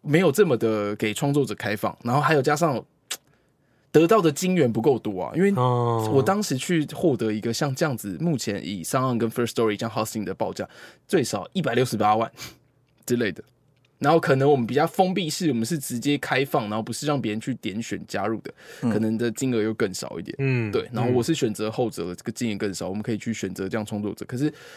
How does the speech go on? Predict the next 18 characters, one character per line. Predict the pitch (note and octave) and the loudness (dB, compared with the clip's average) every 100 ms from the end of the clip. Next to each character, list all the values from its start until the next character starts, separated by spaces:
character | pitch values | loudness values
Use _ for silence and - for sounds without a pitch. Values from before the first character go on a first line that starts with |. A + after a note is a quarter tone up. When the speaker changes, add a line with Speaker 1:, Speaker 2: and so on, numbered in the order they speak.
| - _ | -20 _
Speaker 1:
这 | - F#3 | -2 0
样 | C#3 | 0
看 | F3 | -2
来 | C#3 | -2
就 | G#2+ | -2
是 | A#2 | -4
不 | A2 A#2 | -6 -4
够 | A2 | -4
开 | G2+ G#2 | -4 -6
放 | G2+ G2+ | -6 -6
嘛。 | B2+ | -2
Speaker 2:
嗯。 | C3 B2 G#2+ | 0 0 0
Speaker 1:
对， | A#2 F#2+ - - | -2 -4 -12 -2
然 | D3 | 2
后 | G#3+ - | 2 4
但 | A#3 | 2
是 | G3+ | 4
我 | A3 C#3 B2 A2 | 2 4 2 0